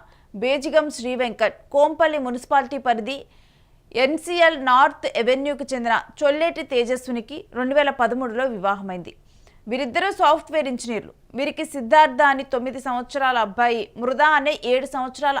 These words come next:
అమ్మాయి, ఇద్దరు పిల్లలు ఉన్నారు. అయితే మూడున్నరేళ్ల కిందట శ్రీ వెంకట్ ఉద్యోగరీత్యా కూడా అమెరికాలోని డాలస్ వెళ్లారు. ఆరు నెలల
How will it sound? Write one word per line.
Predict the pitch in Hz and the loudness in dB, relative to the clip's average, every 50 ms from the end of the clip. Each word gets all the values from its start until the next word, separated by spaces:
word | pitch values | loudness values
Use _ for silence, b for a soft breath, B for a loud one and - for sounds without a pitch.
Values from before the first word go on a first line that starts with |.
| - 214 | -2 -2
అమ్మాయి, | 220 220 226 226 220 202 - - - 202 214 | -4 -2 -2 -2 -2 -2 -4 -6 -12 -10 -8
ఇద్దరు | 190 208 262 - - | -2 -2 -2 -2 -2
పిల్లలు | 254 240 247 254 247 226 190 | -4 -2 -2 -2 -4 -4 -4
ఉన్నారు. | 175 156 127 - - _ _ _ _ _ _ _ _ _ - - b b b b b b b b b | -4 -4 -4 -6 -8 _ _ _ _ _ _ _ _ _ -20 -20 b b b b b b b b b
అయితే | - 269 - 359 - - - 240 254 | -2 -2 0 0 -4 -4 -6 -4 -2
మూడున్నరేళ్ల | 277 311 349 381 392 370 349 330 294 277 262 262 285 294 285 285 | -2 0 0 -2 -2 0 2 2 4 4 2 0 0 -2 -4 -4
కిందట | 269 240 240 233 - 269 311 - - - - | -4 -4 -4 0 0 0 0 0 -4 -16 -10
శ్రీ | 262 277 285 294 302 | -8 -6 -2 0 -2
వెంకట్ | 302 285 311 302 262 285 247 220 | -2 -2 -6 -10 -10 -8 -10 -8
ఉద్యోగరీత్యా | 196 196 277 294 285 311 277 269 - - 254 240 214 226 | -2 2 2 2 2 2 -2 -2 -6 -6 -6 -4 -2 -2
కూడా | 233 269 247 - 214 | -2 -2 -2 -2 -4
అమెరికాలోని | 233 240 262 285 269 294 285 269 254 247 240 254 302 277 - 190 240 | -4 -2 -4 -4 0 2 2 2 2 0 -4 -4 -6 -8 -6 -2 0
డాలస్ | 233 226 233 247 254 247 - - 214 | 2 2 2 2 0 -2 -4 -8 -6
వెళ్లారు. | 190 175 175 160 - - _ _ _ _ b b b b b b b b - 196 240 | -4 -2 -4 -4 -4 -8 _ _ _ _ b b b b b b b b 6 8 8
ఆరు | 262 262 254 277 | 8 8 6 0
నెలల | 277 285 320 | 2 2 2